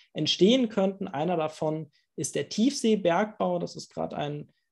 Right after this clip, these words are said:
ein Thema, was vermeintlich nach einem Nischenthema klingt, aber, äh, doch in manchen Weltregionen, ähm, sehr, sehr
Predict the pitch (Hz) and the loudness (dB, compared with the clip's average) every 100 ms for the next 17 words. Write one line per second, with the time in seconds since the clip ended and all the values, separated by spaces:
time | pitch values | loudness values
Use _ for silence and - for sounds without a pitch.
0 | _ 147 143 147 - - 214 220 156 156 | _ -8 -6 -6 -4 4 4 6 4 0
1 | - - - - 151 143 190 208 160 151 | -6 -14 -20 -6 -2 0 0 0 -4 -2
2 | 165 170 226 254 220 185 185 175 165 - | 0 4 4 4 0 0 0 0 0 4
3 | 196 233 196 165 160 160 - - _ _ | 4 4 2 4 2 0 -6 -20 _ _
4 | - 156 156 170 170 156 196 220 190 160 | -6 -2 -2 -2 0 2 2 2 2 4
5 | 185 190 185 165 175 175 175 175 170 _ | 2 0 -6 0 0 2 0 -2 -6 _
6 | _ _ - 151 151 151 147 _ _ _ | _ _ -8 -4 -4 -6 -10 _ _ _
7 | 143 165 196 185 170 165 160 160 | -2 2 4 4 4 2 0 -4